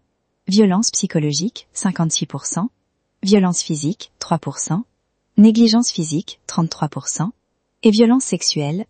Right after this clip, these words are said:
vingt-huit pour cent. Quarante pour cent ont déclaré avoir subi des maltraitances graves. Des études ont montré l'impact de moqueries subies liées à l'apparence. En particulier lorsque ces moqueries étaient le fait de membres du sexe opposé.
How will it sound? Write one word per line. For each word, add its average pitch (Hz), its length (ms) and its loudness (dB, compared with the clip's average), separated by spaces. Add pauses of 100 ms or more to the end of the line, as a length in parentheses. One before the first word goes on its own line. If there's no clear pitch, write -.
vingt-huit 196 360 -2
pour - 180 -12
cent. - 180 -8 (840)
Quarante 269 280 4
pour - 180 -4
cent 233 300 0
ont 196 80 4
déclaré 220 460 2
avoir 180 220 -2
subi 214 260 0
des 190 100 4
maltraitances 214 560 0
graves. 151 400 -4 (840)
Des 202 220 6
études 285 260 2
ont 233 60 8
montré 196 340 4
l'impact 202 440 0
de 160 120 2
moqueries 214 340 2
subies 165 480 -2
liées 208 200 2
à 214 80 4
l'apparence. 156 680 -4 (440)
En 185 80 6
particulier 170 640 0
lorsque 185 280 0
ces 165 140 0
moqueries 160 360 2
étaient 180 180 2
le 156 100 0
fait 214 180 -2
de 170 140 2
membres 175 300 2
du 165 100 -4
sexe - 300 -4
opposé. 147 420 -6